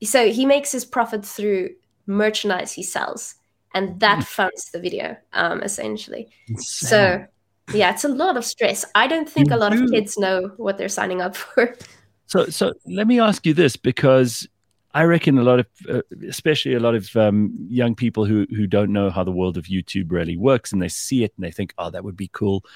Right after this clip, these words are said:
Speaker 2: And it looks like this is the easiest way to have a great life and make tons of money and have all the fun, and you don't have to worry about it. But from a relationship point of view,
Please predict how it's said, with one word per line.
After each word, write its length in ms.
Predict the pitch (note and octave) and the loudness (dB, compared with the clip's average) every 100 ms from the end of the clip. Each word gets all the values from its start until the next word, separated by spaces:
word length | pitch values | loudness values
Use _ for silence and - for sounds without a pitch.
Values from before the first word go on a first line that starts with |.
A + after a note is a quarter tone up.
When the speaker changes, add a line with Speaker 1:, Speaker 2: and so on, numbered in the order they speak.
| - - | -14 -2
Speaker 2:
And 120 | G2 | 0
it 60 | |
looks 220 | G2+ G#2+ A2+ | 0 0 0
like 200 | F#2+ - _ _ - | -2 -4 _ _ -2
this 160 | D3+ D#3+ | 2 4
is 140 | A2+ | 4
the 140 | B2 - | 2 0
easiest 460 | E3 C#3 B2+ A2+ - | 0 2 0 -2 2
way 140 | A2 | 2
to 60 | G2+ | 2
have 140 | F#2+ | -4
a 40 | |
great 320 | E2+ G#2 G2+ - | 0 2 2 2
life 340 | F#2+ F2+ - - | 2 2 -2 -8
and 220 | G2+ G2 | -2 2
make 200 | G#2+ A2 | 2 0
tons 260 | - G#2+ F#2 | 0 0 0
of 60 | |
money 400 | E2+ E2 E2 D#2+ - | 0 0 0 -4 -6
and 320 | G2+ F#2 F#2 | -4 -2 -2
have 240 | F#2+ G#2 G2 | 0 2 4
all 100 | G2 | 2
the 80 | F2 | 2
fun, 400 | - F2+ D#2+ D#2+ _ _ _ - | 0 0 0 -4 _ _ _ 0
and 120 | A2 | 2
you 60 | G#2+ | 4
don't 120 | G#2+ | 0
have 140 | G2+ | -2
to 60 | G2+ | 0
worry 200 | G#2 G#2 | 2 2
about 220 | F2+ E2 | 2 -2
it. 80 | F2 | -2
But 140 | C3 B2 _ _ _ | -2 -2 _ _ _
from 140 | - C#4+ | 2 4
a 60 | |
relationship 680 | F3+ A#2+ B2+ C3+ C3 - G#2 - | 6 6 4 2 0 0 -2 2
point 220 | G2 F2+ | 2 2
of 80 | D#2+ | 0
view, 240 | E2+ D#2 | 0 -2